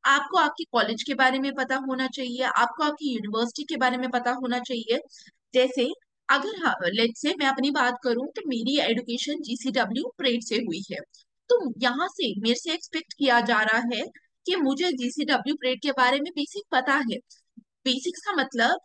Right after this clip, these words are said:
यहाँ पे मुझे जीसीडब्ल्यू parade के बारे में पता होना चाहिए कि ये college कब establish हुआ, date of establishment of this college, ये college किसने बनाया?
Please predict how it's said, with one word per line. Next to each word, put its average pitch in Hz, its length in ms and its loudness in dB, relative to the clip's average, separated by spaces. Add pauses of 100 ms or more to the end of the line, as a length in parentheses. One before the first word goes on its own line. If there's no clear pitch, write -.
(280)
यहाँ 277 280 2
पे 233 260 -2
मुझे 233 260 -2
जीसीडब्ल्यू 277 680 -4
parade 233 320 0
के 277 100 2
बारे 233 220 2
में 285 140 -2
पता 269 200 0
होना 254 280 -2
चाहिए 233 360 -2
कि 247 260 -2
ये 285 60 0
college 254 460 -2
कब 240 120 2
establish 247 580 -2
हुआ, 247 120 4
date 220 260 -4
of 254 180 0
establishment 240 600 -2
of 254 60 2
this 226 360 -6
college, 285 280 -2 (500)
ये 359 80 2
college 320 340 0
किसने 359 380 -2
बनाया? 247 500 2